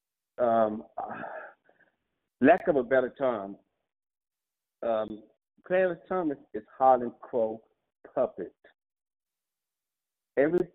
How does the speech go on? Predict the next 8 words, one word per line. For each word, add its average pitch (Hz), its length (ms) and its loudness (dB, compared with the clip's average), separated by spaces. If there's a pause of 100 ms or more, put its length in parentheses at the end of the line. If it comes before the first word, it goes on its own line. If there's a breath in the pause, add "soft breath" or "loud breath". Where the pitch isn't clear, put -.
decision 147 500 -2
he 139 140 -2
makes, 110 340 -2 (260)
everything 156 600 2
he 147 180 -2 (160)
does, 117 340 4 (360)
is 120 100 -4 (100)
because 135 480 4